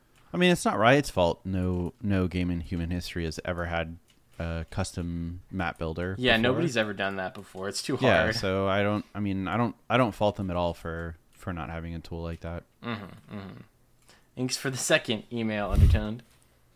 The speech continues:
Speaker 1: Yeah. Our next email is from Tanner and Hunter. Whoa, a double. This is our first double, I think.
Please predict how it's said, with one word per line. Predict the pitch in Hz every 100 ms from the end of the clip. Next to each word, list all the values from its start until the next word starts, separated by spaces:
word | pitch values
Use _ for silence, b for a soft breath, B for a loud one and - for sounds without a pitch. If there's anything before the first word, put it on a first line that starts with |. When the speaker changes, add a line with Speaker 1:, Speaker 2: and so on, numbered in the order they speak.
| _ _ _
Speaker 1:
Yeah. | 233 302 95 80 - - _ B B B -
Our | 139 147
next | 175 196
email | 175 170
is | 156
from | 135
Tanner | - 147 160 156
and | 151 220 285
Hunter. | 117 107 92 95 101
Whoa, | 131 135
a | 101
double. | 104 151 107 87 92 117
This | 156
is | 156
our | 110
first | 139 -
double, | 170 127
I | 82
think. | 104 101